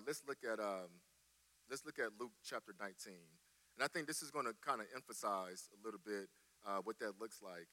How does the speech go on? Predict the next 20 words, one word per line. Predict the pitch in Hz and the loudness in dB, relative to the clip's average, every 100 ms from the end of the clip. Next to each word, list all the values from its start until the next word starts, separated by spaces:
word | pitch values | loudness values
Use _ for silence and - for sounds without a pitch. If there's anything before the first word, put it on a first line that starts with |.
| 104 | -14
in | |
terms | 107 110 101 | -4 -4 -4
of | 87 | -10
God's | 101 104 98 | 0 0 0
kingdom, | - 123 104 87 82 - - _ _ 101 | -4 -10 -12 -14 -18 -20 -20 _ _ 0
um, | 98 101 | 0 0
and | 104 101 | -6 -6
when | 117 | -6
we | 131 95 | -10 -4
bring | 123 147 | 0 0
it | 123 - | -2 -8
to | 101 | -10
people | 101 87 76 80 - | -12 -16 -20 -18 -14
to | |
encourage | 104 92 120 110 | -14 -4 -2 -2
them | 107 104 | -6 -10
and | 92 | -10
to | 101 | -14
inspire | 87 - 85 78 | -14 -12 -10 -12
them. | - 50 | -16 -20